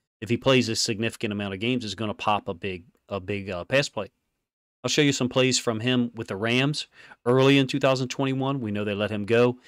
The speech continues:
And then, uh, I did not, I did not realize or could not recall that he had actually had an impact with the Raiders late last year up to, uh, like, December twenty-sixth or December twenty-seventh, their last win or one in their, their win streak to finish the season,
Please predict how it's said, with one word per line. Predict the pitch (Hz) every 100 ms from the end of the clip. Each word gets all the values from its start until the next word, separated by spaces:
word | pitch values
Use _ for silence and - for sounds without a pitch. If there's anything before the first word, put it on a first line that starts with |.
| - - _
And | 117 120
then, | 131 127 254 _ _ _
uh, | 101 -
I | 107
did | 160 131
not, | 110 -
I | - 160
did | 123
not | 117 98
realize | 101 135 110 95 101
or |
could | - 127
not | 110 101
recall | 87 87 - 143 92 98 _ _ _ _
that | 123
he | 139
had | 156
actually | 139 143 - 120
had | 113
an | 107
impact | 123 127 107 -
with | 104
the | 101
Raiders | 92 123 135 92
late | 98 107 139 131 _ -
last | 104 104 - -
year | 143 110 101 _ _ _
up | - 151 _
to, | - 123 123 123 -
uh, | 107
like, | 101 104
December | 113 - 127 120
twenty-sixth | - 120 107 - 131 -
or |
December | 95 104 113 107
twenty-seventh, | - 110 101 - 120 120 - - _ - _ _
their | 113 110
last | 110 113 -
win | 107 117 120
or | 101
one | 104 143 151
in | 139 123
their, | 113 107
their | 113 107
win | 98 135
streak | 131 - 113
to | -
finish | 107 127 110
the | 107
season, | - 156 113 98